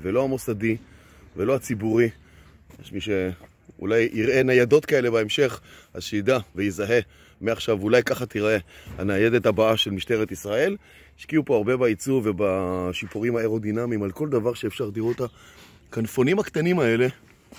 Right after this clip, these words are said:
אפילו על הפנסים מאחור, גם פה, כדי שלא תהיינה מערבולות רוח ועוד ועוד.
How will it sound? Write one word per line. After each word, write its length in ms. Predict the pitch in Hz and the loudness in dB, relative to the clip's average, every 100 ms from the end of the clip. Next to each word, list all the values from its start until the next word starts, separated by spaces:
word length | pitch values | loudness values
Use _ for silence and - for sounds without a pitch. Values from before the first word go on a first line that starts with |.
| - _ - - - - | -20 _ -20 -20 -20 -14
אפילו 220 | - 139 | -6 -2
על 80 | 104 | -2
הפנסים 480 | 104 120 110 - 147 | -2 -4 -4 -6 -4
מאחור, 540 | 117 95 131 117 123 151 _ _ - - - | -4 0 0 0 -2 -8 _ _ -20 -20 -4
גם 140 | 117 110 | -4 0
פה, 200 | 135 113 - | 0 0 -4
כדי 200 | 85 98 | -8 -6
שלא 220 | 107 104 | -4 -4
תהיינה 280 | 120 107 101 | -2 -2 -2
מערבולות 500 | 92 90 101 101 113 | -2 -4 -4 -4 -2
רוח 460 | 165 160 120 101 | 0 2 0 -4
ועוד 400 | 95 110 139 123 104 | -6 -4 -2 -2 -4
ועוד. 360 | 107 135 127 | -4 0 0